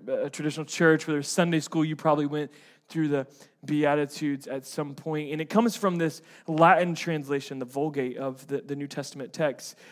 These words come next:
uh, this word "beat," which is where we get Beatitudes. It, it's kind of an elaboration there. But in our modern English language,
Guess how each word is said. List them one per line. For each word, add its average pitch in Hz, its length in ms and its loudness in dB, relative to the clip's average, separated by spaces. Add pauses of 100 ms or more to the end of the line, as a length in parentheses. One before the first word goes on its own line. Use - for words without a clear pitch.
(180)
uh, - 140 0
this 156 220 -6
word 160 400 0
"beat," 147 640 2
which 165 280 -4
is 151 220 -4
where 160 280 -2
we 147 240 -4
get 143 320 0 (420)
Beatitudes. 135 960 0
It, 135 100 -6
it's 135 240 -6
kind 139 220 -10
of 131 60 -10
an 131 60 -10
elaboration 131 520 -4
there. 185 100 0
But 165 160 0 (380)
in 190 120 2
our 180 120 8
modern 185 760 6
English 220 480 2
language, 165 640 0